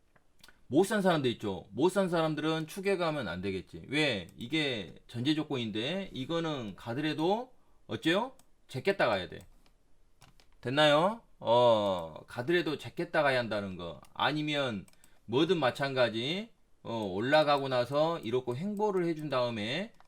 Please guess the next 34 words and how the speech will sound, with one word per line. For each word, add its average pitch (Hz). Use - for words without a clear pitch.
이 139
얘기했죠? 165
뭔 139
날, 123
뭔, 117
무슨 117
말인지. 113
맨날 147
이야기할 127
때, 110
내려올 131
때 117
구덩이 143
파면 127
안 104
된다. 117
올라갈 127
때는 123
어째요? 165
저항이다. 123
막 95
그런 127
말 117
한 113
거 113
같이. 110
올라간 156
거 147
지금 135
첫 202
번째는 175
성공이야. 135
이제 127
됐어. 127